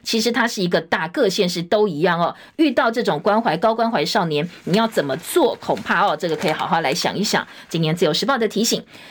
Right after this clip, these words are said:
自由今天头版头条说，路透说中国施压五月天选前表态亲中，要左右台湾年轻人的选票，还以假唱对嘴事件当作威胁，不合作的话要付出代价。好，这个是标题的部分。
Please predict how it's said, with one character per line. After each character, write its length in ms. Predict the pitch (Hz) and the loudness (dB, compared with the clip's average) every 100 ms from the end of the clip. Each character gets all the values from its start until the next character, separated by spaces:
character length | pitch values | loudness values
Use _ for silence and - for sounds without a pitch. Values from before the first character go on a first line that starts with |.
| - - | -20 -6
自 140 | - | 2
由 80 | 403 359 | 4 2
今 100 | 381 | 2
天 100 | 370 | 2
头 140 | 359 | 4
版 100 | 302 | 2
头 140 | 233 233 | 2 2
条 180 | 233 | 2
说， 200 | 220 269 | 2 2
路 160 | 294 392 | 2 2
透 160 | 381 294 | 2 2
说 180 | 294 | 2
中 220 | 294 349 381 | 2 0 2
国 180 | 190 | 2
施 160 | 311 277 | 2 2
压 180 | 285 277 | 2 2
五 120 | 190 | 2
月 180 | 226 240 | 4 2
天 260 | 233 247 | 2 0
选 200 | 254 165 | 2 0
前 180 | 156 180 | 0 0
表 140 | 220 160 | 2 0
态 160 | 226 | 0
亲 240 | 214 247 254 | 0 0 2
中， 180 | 269 | 2
要 140 | 262 233 | 2 0
左 160 | 190 | 2
右 120 | 143 196 | 2 2
台 160 | - 160 | 2 2
湾 180 | 202 | 2
年 160 | 190 151 | 2 0
轻 160 | 359 370 | 0 0
人 100 | 294 | 2
的 80 | |
选 220 | 294 160 - | 2 0 0
票， 300 | - 233 - - | 0 0 -2 -16
还 160 | - 196 | -4 -2
以 260 | 214 165 - _ | 0 -2 -4 _
假 300 | - 196 135 | -2 -2 -2
唱 260 | - 370 247 | -2 -2 0
对 220 | 311 330 | 0 0
嘴 200 | 180 147 | 2 0
事 180 | 143 247 | 0 -2
件 240 | 196 233 | 0 0
当 180 | - 220 226 | 2 2 2
作 160 | 214 | 2
威 260 | 170 208 240 | 2 0 0
胁， 260 | - - - - _ | 0 -2 -2 -16 _
不 160 | 440 330 | 0 0
合 200 | - 151 | 0 -2
作 220 | - 220 | 2 2
的 100 | 170 | 2
话 160 | 220 170 | 0 0
要 160 | 175 | 0
付 160 | 170 185 | 2 0
出 220 | 170 170 | 2 0
代 180 | 175 165 | 0 -2
价。 320 | 147 196 - - - | 0 -2 -2 -10 -4
好， 140 | 147 | -4
这 140 | - | 0
个 80 | 254 | 0
是 120 | 208 | 0
标 400 | 214 - 311 320 | -2 0 2 2
题 220 | 320 - 156 | 2 -2 -2
的 80 | |
部 160 | 170 214 | 2 2
分。 240 | 180 170 | 2 0